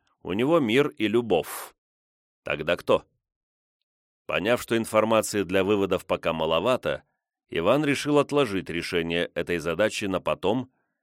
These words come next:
и легко оторвался от слежки на перекрестке двух улиц, где удачно произошел затор из-за двух сцепившихся повозок. Даже отвод глаз применять не пришлось,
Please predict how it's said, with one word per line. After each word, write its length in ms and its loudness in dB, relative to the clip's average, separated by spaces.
и 100 -4
легко 320 0
оторвался 600 2
от 80 -4
слежки 420 -2
на 120 -2
перекрестке 640 -2
двух 380 -4
улиц, 480 -4
где 280 -2
удачно 540 0
произошел 600 -2
затор 520 -2
из-за 340 -2
двух 240 -4
сцепившихся 720 -8
повозок. 640 -4
Даже 340 2
отвод 300 2
глаз 280 2
применять 480 -2
не 80 -4
пришлось, 600 -6